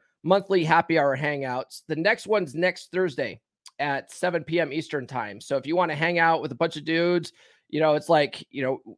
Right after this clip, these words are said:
we all sit around, all right, like, on this, but it's not recorded. And we just talk about guy stuff, right? Girls aren't invited, so you don't have to worry about offending anybody. Just speak your mind. You know, a lot of guys don't have a place where they could go and talk to other like-minded dudes about,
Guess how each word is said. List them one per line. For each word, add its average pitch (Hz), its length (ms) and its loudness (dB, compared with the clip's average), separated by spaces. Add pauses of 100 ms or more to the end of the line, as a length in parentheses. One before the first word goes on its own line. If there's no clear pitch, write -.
we 170 100 4
all 175 100 6
sit 214 200 0
around, 185 560 4 (320)
all 135 100 -2
right, 175 320 2
like, 147 260 -4
on 143 180 0
this, 170 320 0
but 151 180 0
it's 135 160 -6
not 156 180 2
recorded. 165 640 4 (420)
And 170 300 2
we 170 80 2
just 170 160 -6
talk 202 160 6
about 175 220 2
guy 175 200 4
stuff, 117 380 -6
right? 135 300 -2
Girls 170 320 2
aren't 185 160 6
invited, 180 580 2
so 139 380 -2 (180)
you 135 100 -8
don't 160 60 0
have 165 60 -4
to 170 80 -6
worry 175 160 0
about 165 160 0
offending 170 480 -4
anybody. 170 560 0 (420)
Just 196 200 -8 (320)
speak 175 320 -4
your 180 100 2
mind. 165 360 4
You 139 80 -4
know, 147 120 2
a - 20 4
lot 185 240 6
of 233 160 2
guys 185 320 4
don't 180 220 6
have 165 360 6
a 143 80 -2
place 175 340 2
where 151 100 -4
they 147 140 -2
could 123 200 -12
go 156 560 2
and 131 160 -4
talk 151 280 4
to - 140 -4
other 147 280 0
like-minded 135 640 -2
dudes 135 420 -2
about, 127 360 -2